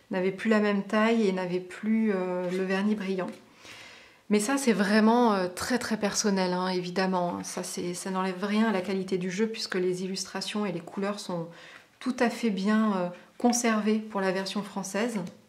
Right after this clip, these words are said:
Donc vous allez, avec cette version française, vous créer vos propres souvenirs, vous aussi, bien sûr. La croissance, la créativité, la retraite,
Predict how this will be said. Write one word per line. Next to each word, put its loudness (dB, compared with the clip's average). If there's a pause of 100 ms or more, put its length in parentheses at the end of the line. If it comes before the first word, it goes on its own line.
(1800)
Donc 0
vous -4
allez, 2
avec 0
cette -10
version -6
française, -4
vous -8
créer 0
vos 0
propres -4
souvenirs, -4
vous -6
aussi, -8
bien -6
sûr. -6 (800)
La -16
croissance, -6 (1200)
la -6
créativité, -4 (3000)
la -4
retraite, -6